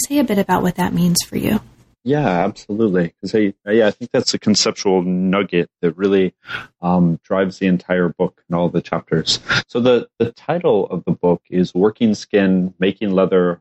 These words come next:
Speaker 2: Making a Multicultural Japan. And at first blush, Japan might appear a strange place to talk about multiculturalism. You know, this is an island country famous for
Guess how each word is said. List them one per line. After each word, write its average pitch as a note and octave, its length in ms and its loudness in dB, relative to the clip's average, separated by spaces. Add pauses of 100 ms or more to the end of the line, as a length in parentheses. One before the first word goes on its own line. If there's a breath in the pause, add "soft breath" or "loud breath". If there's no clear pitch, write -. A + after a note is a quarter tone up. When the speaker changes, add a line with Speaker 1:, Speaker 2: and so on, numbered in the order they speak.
Speaker 2:
Making F2+ 320 -2
a F2 60 2
Multicultural F2 680 -2
Japan. F#2+ 480 -2 (540 loud breath)
And G#2 480 2
at G#2 200 -2 (120)
first D3 360 -2
blush, A2+ 460 -2 (260)
Japan G#2 640 -2
might G#2 320 0
appear G2+ 880 0
a G2+ 60 -8
strange A#2+ 460 0
place - 300 0
to - 120 -10
talk E2 180 -2
about D#2 200 -2
multiculturalism. D#2 920 -2 (420 loud breath)
You G2+ 80 0
know, G2+ 80 4
this A2 220 2
is A#2 140 2
an G#2 320 2
island A2+ 400 0
country F#2+ 500 0
famous G#2+ 460 0
for F#2+ 200 0